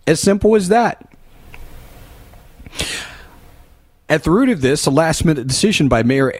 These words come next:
Eric Adams to bus hundreds of migrant families from a controversial tent shelter at Floyd Bennett Field to the school five miles away, with asylum seekers forced to nap on a gym floor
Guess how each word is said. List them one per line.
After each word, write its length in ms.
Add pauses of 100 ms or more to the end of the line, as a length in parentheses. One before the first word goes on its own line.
Eric 300
Adams 440
to 80
bus 320
hundreds 520
of 60
migrant 380
families 480
from 120
a 40
controversial 640
tent 300
shelter 540 (380)
at 100
Floyd 340
Bennett 300
Field 320
to 100
the 60
school 300
five 280
miles 300
away, 380 (360)
with 100
asylum 420
seekers 380
forced 320
to 80
nap 380
on 140
a 80
gym 320
floor 500